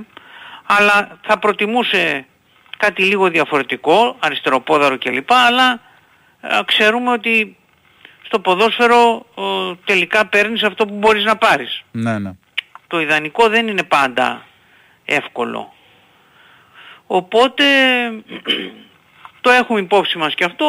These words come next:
Speaker 1: έχουμε υπόψη και αυτό που λέει ο Ολυμπιακός, ότι δεν υπάρχει ενδιαφέρον, ε, αλλά σίγουρα οι ερυθρόλευκοι, ε, θα κοιτάζουνε, όχι κοιτάζουνε,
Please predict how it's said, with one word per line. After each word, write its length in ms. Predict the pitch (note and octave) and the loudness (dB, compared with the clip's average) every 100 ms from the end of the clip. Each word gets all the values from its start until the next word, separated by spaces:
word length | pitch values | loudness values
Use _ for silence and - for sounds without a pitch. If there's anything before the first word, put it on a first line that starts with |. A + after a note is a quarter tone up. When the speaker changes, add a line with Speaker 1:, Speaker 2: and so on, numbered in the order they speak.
| D4+ | 0
Speaker 1:
έχουμε 280 | C4 A#3 A3 | 0 -2 -2
υπόψη 400 | F#3+ G#3+ F3 F3+ | 0 0 0 -4
και 100 | E3 | -4
αυτό 260 | E3+ - F3 | -4 -2 -4
που 100 | D#3 | -2
λέει 120 | D#3+ | -2
ο 40 | D3+ | 0
Ολυμπιακός, 760 | C#3+ C3+ C#3+ D#3+ D4 D4+ - - | -2 -2 0 0 2 0 -2 -10
ότι 260 | F3+ F3+ | -10 -6
δεν 300 | E3 E3 D#3+ D#3 | -2 -2 -2 -6
υπάρχει 380 | D3 C3+ D#3 - | -6 -2 -2 -2
ενδιαφέρον, 680 | C#3 C3 C3 B3 D4 D#4 C#4+ - _ - - - - - - | -4 -4 -2 0 0 0 -6 -14 _ -18 -18 -16 -18 -18 -6
ε, 60 | - A#3 A3+ A3 A3 A3 G#3+ G#3+ | 0 2 2 2 0 0 -2 0
αλλά 420 | G#3+ A3 G#3+ G#3 F#3 _ - - - - _ - - | 2 4 4 2 -6 _ -20 -20 -20 -20 _ -20 -4
σίγουρα 640 | - D4 C4+ C4+ C4 B3+ | 0 0 2 4 4 2
οι 360 | A3 G#3+ G#3 G3+ | 0 -2 0 0
ερυθρόλευκοι, 1080 | G3+ F3 A#3 C4 B3 - A#3 A3 G#3 F#3+ F3+ - _ - _ - _ _ | 0 0 0 2 0 0 2 2 0 -2 -10 -20 _ -20 _ -20 _ _
ε, 580 | - - G#2 G2+ G2 G2 - - - - - - | -8 -4 -2 0 -2 -4 -8 -14 -20 -20 -12 0
θα 300 | G#3 F#3 F3+ | 2 4 2
κοιτάζουνε, 640 | F3+ F3+ A3+ G3 G#3+ A#3+ | 0 0 0 0 -2 -4
όχι 220 | B3 - | -4 -6
κοιτάζουνε, 760 | F#3 - C#3+ C#3+ F#3+ A3+ A3 | -12 -4 -2 -2 -4 -4 -4